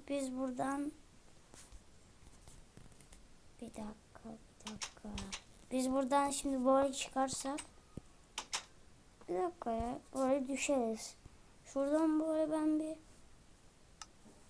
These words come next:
bir dakika, aklıma bir şey geldi ama.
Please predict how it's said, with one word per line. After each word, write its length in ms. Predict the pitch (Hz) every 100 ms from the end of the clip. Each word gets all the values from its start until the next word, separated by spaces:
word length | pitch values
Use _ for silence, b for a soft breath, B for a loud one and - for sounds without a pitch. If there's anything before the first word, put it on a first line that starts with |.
| - - - B B B -
bir 60 |
dakika, 380 | 269 254 - -
aklıma 640 | 247 247 240 - 269 262
bir 40 | 254
şey 260 | - 262
geldi 340 | 254 226 233 -
ama. 240 | 285 269